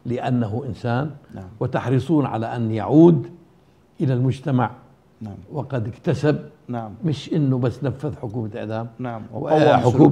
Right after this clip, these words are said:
Speaker 2: سلوكه.
Speaker 1: آه،
Speaker 2: قوم
Speaker 1: آه،
Speaker 2: سلوكه
Speaker 1: حكومة.
Speaker 2: يعني،
Speaker 1: نعم.
Speaker 2: وعدل سلوكه.
Speaker 1: لي-، ليكون مواطن، مواطن طيب.
Speaker 2: نعم.
Speaker 1: و، آه، سيدي أشكرك
Speaker 2: شكرا.
Speaker 1: على
Speaker 2: شكرا.
Speaker 1: تلبية
Speaker 2: شكرا.
Speaker 1: الدعوة.
Speaker 2: شكرا لكم.
Speaker 1: وفعلا نحن فخورون أننا
Speaker 2: شكرا
Speaker 1: في
Speaker 2: لكم.
Speaker 1: وطننا،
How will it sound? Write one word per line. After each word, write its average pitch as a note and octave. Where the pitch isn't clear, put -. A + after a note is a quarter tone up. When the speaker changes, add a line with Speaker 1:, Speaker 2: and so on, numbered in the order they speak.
Speaker 2:
سلوكه. C3+
Speaker 1:
آه، A#2+
Speaker 2:
قوم D#3+
Speaker 1:
آه، C#3+
Speaker 2:
سلوكه C#3+
Speaker 1:
حكومة. C3
Speaker 2:
يعني، B2
Speaker 1:
نعم. B2
Speaker 2:
وعدل B2+
سلوكه. C3+
Speaker 1:
لي-، D#3
ليكون C#3+
مواطن، A#2+
مواطن A2+
طيب. G#2
Speaker 2:
نعم. G#2+
Speaker 1:
و، B2
آه، G#2+
سيدي A2+
أشكرك F2+
Speaker 2:
شكرا. A#2
Speaker 1:
على A#2
Speaker 2:
شكرا. A#2+
Speaker 1:
تلبية B2
Speaker 2:
شكرا. G#2
Speaker 1:
الدعوة. C3
Speaker 2:
شكرا C3
لكم. A#2
Speaker 1:
وفعلا D3+
نحن B2+
فخورون B2
أننا A#2+
Speaker 2:
شكرا A2
Speaker 1:
في A#2
Speaker 2:
لكم. A2+
Speaker 1:
وطننا، A#2+